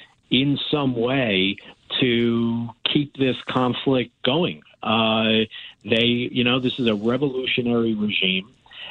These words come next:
that wants to expand its influence far beyond its borders, has great influence in Iraq,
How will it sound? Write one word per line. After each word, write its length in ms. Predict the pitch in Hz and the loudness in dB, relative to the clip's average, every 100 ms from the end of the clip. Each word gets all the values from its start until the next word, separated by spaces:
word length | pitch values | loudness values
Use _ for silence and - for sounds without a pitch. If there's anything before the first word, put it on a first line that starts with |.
| - | -6
that 220 | 104 104 101 | -2 0 0
wants 360 | 113 127 127 - | 0 0 -2 -2
to 160 | 139 113 | 0 0
expand 520 | 101 - 120 120 123 | -2 -2 0 0 0
its 160 | 117 - | -2 0
influence 560 | 110 104 120 107 117 - - - - 110 | -2 0 0 0 0 -6 -20 -20 -12 -4
far 240 | 131 123 139 | 0 2 2
beyond 440 | 143 127 120 110 | 2 2 0 0
its 140 | 107 - - | -4 -6 -4
borders, 440 | 101 95 113 117 | -2 0 -2 -2
has 160 | 107 95 | -2 -4
great 320 | - 117 127 | -2 0 2
influence 540 | 127 127 127 120 123 120 | 0 -2 -4 -2 -2 -4
in 120 | 101 | -4
Iraq, 480 | 92 95 110 123 127 | -2 0 0 0 -2